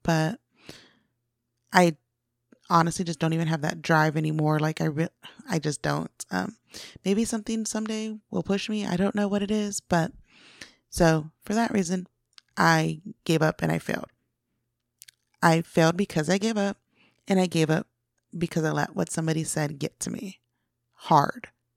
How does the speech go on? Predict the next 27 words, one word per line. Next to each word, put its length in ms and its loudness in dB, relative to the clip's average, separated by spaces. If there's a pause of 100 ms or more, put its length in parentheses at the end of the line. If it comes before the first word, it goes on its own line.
(160)
and 80 4
because 200 2
of 60 -2
medical 260 -2
reason 220 -4 (200)
<laughs> 240 -12 (200)
that 300 6
I 80 0
felt 200 -2
like 140 -2
I 100 0 (120)
couldn't 240 0 (360)
get 160 6
over. 180 2
So 200 4 (500)
two 140 2
things, 320 2
one's 160 2
on 100 2
me, 140 2
one's 160 0
on 60 -6
someone 220 2
else, 200 0
but 180 0
hey, 340 0 (160)
I'm 60 -16